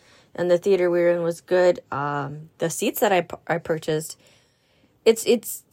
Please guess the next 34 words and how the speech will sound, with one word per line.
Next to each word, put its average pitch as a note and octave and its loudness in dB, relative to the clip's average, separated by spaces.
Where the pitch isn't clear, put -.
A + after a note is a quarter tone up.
I A3+ 4
was B3+ 4
actually B3+ 2
very A#3 4
surprised. F#3+ -2
I - -10
mean, F3 -2
I E3+ 0
was E3+ -4
very F#3 0
impressed E3+ -4
by E3+ -2
the E3 -2
seating A#3+ -4
that A#2+ -6
I A#2+ -4
chose, G2 -8
'cause - -4
when F#3 -6
you F3+ -2
look A#3+ 0
online, G3 -2
it - -8
looks F3 -2
like F3 -2
you're, F3+ -2
like, D#3+ -6
way D4 -4
up C#4 -10
in B3+ -4
the B3+ 0
bleachers A#3 -4
and A3 -2
the G3+ -2